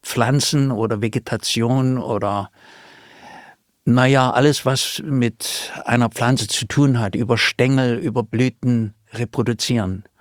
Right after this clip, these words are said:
oder über Bäume, über Holz, je nachdem Blätter, sie minieren darin, das heißt, die Larve lebt praktisch zwischen der äußeren und der unteren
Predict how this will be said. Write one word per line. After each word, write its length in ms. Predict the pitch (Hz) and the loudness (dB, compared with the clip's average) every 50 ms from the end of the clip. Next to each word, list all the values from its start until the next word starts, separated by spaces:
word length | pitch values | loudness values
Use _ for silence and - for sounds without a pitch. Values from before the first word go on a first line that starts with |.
| _ - - | _ -6 -2
oder 240 | 135 120 117 120 | 0 0 0 2
über 240 | - - 117 101 110 | 0 0 2 2 0
Bäume, 420 | 101 - 113 127 135 131 131 123 113 | 2 2 2 2 4 2 2 2 0
über 300 | 113 110 107 110 104 107 | 0 -2 -4 -4 -2 0
Holz, 420 | 120 123 120 107 - - - - - - - - - _ | 0 0 0 -2 -4 -6 -8 -8 -10 -16 -20 -20 -4 _
je 160 | 120 120 123 | 2 2 4
nachdem 680 | 120 117 113 - - 117 117 117 113 107 107 104 101 | 2 2 0 -2 -4 -2 -2 0 0 0 -2 -2 -4
Blätter, 440 | - 107 113 127 131 - 127 120 110 | -4 -2 -2 0 0 0 -2 -2 -2
sie 160 | 104 120 107 | -2 -2 0
minieren 600 | 107 113 110 113 117 131 147 151 135 120 123 120 | 0 2 2 2 4 4 4 2 2 2 0 0
darin, 320 | 117 113 113 104 117 117 107 | 0 -2 -4 -4 -4 -4 -4
das 180 | 104 107 - - | -4 -6 -6 -6
heißt, 260 | 107 107 104 - - | -6 -6 -6 -4 -2
die 60 | 120 107 | 0 0
Larve 400 | 110 107 110 127 135 - - 123 | 2 2 2 0 0 0 0 0
lebt 480 | 113 113 123 127 117 - - - - | 2 2 2 0 0 -2 -8 -18 -10
praktisch 480 | - - 113 - - - 120 104 - - | -6 -6 -6 -4 -2 -2 -2 -2 -4 -6
zwischen 320 | - - 113 - 131 113 | -6 -4 -2 0 0 0
der 100 | 110 - | 0 0
äußeren 540 | - 120 123 131 117 135 131 117 120 120 123 | 2 2 2 2 2 0 0 0 0 0 0
und 160 | - 117 113 | 0 0 0
der 180 | 110 107 - - | 0 -2 -2 0
unteren 500 | 120 123 127 120 113 - 113 113 110 | 0 2 2 2 0 0 0 0 0